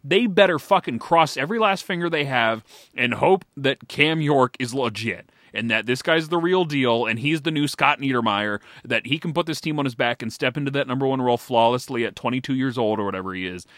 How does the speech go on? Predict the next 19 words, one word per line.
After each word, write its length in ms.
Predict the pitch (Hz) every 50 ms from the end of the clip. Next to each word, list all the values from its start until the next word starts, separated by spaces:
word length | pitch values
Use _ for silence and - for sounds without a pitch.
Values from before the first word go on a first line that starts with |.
| - -
and 140 | - 110 117
make 180 | 117 120 120
it 80 | 117 120
happen, 300 | 127 104 107 110 - 117
and 80 | 107 107
that 80 | 101
Zamula 340 | 101 113 123 123 139 147 131
comes 220 | - 131 113 107
up 160 | 113 107 101 -
and 80 | -
he 80 | 135 151
looks 240 | 170 160 147 131 -
as 100 | 120 107
good 160 | 104 120 110
as 120 | 107 -
he 200 | - 135 131 117
is, 160 | 101 90 95
'cause 140 | 90 - 95
I, 60 | 113